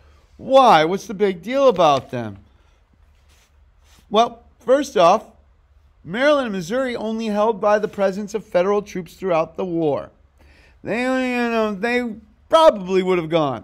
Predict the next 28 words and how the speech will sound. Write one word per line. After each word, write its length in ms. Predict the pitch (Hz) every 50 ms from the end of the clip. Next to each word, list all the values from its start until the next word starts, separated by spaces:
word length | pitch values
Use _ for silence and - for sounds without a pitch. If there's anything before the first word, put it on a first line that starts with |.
| - - -
Kentucky 560 | 208 208 175 - - 233 277 320 320 320 262
is 100 | 247 208
allowed 300 | 185 202 202 196 190 180
to 60 | 170 160
basically 520 | - 208 208 233 220 - - - 220 208
a 60 | 196 185
neutral 480 | 190 196 202 226 220 196 - - 196
position. 680 | - - 147 135 113 120 123 101 - - 90 87 90 - _ _ _ _ _ _ _ _ _ _ _ _ _ _ _ _ _ _ _ _ _ _ _ _ _ _
So 280 | _ - 151 170 156 123 160 147 - -
<laughs> 220 | _ _ _ _
they're 160 | - 185 214
frankly 460 | 202 208 185 175 170 143 135 - 135 127
trading 440 | 127 - 160 160 160 156 156 156
with 180 | 151 156 147 -
the 80 | 107 104
South 460 | - - 143 143 160 160 131 - -
during 260 | - 117 113 110 107
the 80 | 110 110
war. 320 | 107 98 95 - - - _ _ _ _ _ _ _ _ _ _ _ _ _ _ _ _ _ _ _ _ _ _ _ _ -
And 340 | - 202 233 262 277 269 254
the 60 | 247
Union 300 | 240 254 254 247 247 226
successfully 760 | - - 196 165 - - - 247 - 247 247 - 226 240 240
detaches 640 | 202 185 190 - - 220 208 214 208 180 202 175
West 300 | 170 175 190 208 220 220
Virginia 460 | - 214 190 151 170 170 165 165 170 151
from 360 | - - 185 196 220 233 208
Virginia 680 | 175 160 143 127 131 156 185 214 208 170 143 135 131